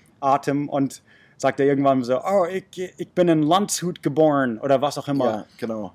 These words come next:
Speaker 2: Der
Speaker 1: Kam aus Landshut, glaub ich, aber war ein Schotte, der aber, der, der kannte auch, der, der konnte dann auch ein bisschen Deutsch. Also der war
Speaker 2: Ja.
Speaker 1: tatsächlich ein bayerischer Schotte irgendwie.
Speaker 2: Bayerischer Schotte?
Speaker 1: Ja.
Speaker 2: Hat, aber hat jetzt in,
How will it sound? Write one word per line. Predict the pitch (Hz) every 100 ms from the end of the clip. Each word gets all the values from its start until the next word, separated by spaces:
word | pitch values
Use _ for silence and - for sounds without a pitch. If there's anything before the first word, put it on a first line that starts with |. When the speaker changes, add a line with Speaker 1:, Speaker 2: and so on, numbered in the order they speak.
| -
Speaker 2:
Der | 104
Speaker 1:
Kam | 101
aus | 156 -
Landshut, | 156 - 160
glaub | 131 143 185
ich, | 214 -
aber | 156 196 180
war | 160 156
ein | 143
Schotte, | 135 - - 143 - 226 262 277 _ _ _ _ _ -
der | 143 156
aber, | 143 143 139
der, | 202 - -
der | 208
kannte | 208 - 247 240 143
auch, | 131 123
der, | 170
der | 170 - 175
konnte | - 151
dann | 127 110
auch | 110 -
ein | 113
bisschen | 107 113
Deutsch. | 110 107 107 117
Also | 113 113 107
der | 135 127
war | 127
Speaker 2:
Ja. | 117
Speaker 1:
tatsächlich | 113 143 131 131
ein | 120
bayerischer | 113 113 113 - 110
Schotte | - 117 104
irgendwie. | 107 110 104 104 - _ _ - _ -
Speaker 2:
Bayerischer | 104 104 107 107
Schotte? | - 104 101 156 208 _ _ _
Speaker 1:
Ja. | 127 123 120 - - - _ _ _ _
Speaker 2:
Hat, | - 123 _ _ _ _ _ _ _ _ _ - - - -
aber | 190 165 180
hat | 185 175
jetzt | 165 160
in, | - 180 190